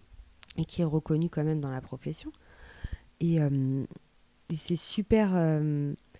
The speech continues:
C'est super avantageux parce que, euh, j'avais rencontré, euh, bah, à l'Intec, justement, euh, une, une femme plus âgée que moi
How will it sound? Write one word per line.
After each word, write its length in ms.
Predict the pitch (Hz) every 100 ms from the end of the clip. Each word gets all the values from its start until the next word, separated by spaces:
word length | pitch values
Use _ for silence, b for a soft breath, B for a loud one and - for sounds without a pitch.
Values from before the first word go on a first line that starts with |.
| B B B
C'est 120 | -
super 440 | 170 - 208 233 220
avantageux 640 | 214 214 240 254 - 311
parce 300 | - 180 -
que, 120 | -
euh, 480 | 165 160 160 156 165
j'avais 380 | 156 165 156 147
rencontré, 640 | 160 160 170 - 208 196
euh, 300 | 160 147 143
bah, 220 | 135 135 -
à 120 | 202
l'Intec, 420 | 165 - 180 214
justement, 500 | 156 156 - 127 185 233 B B B B -
euh, 240 | 147 139 - 71 73 - - - - - _
une, 400 | 151 151 143 135 - -
une 500 | - 151 143 139 135 139
femme 440 | - 175 226 233 -
plus 220 | - 175 165
âgée 260 | 160 156
que 160 | - 151
moi 280 | 151 220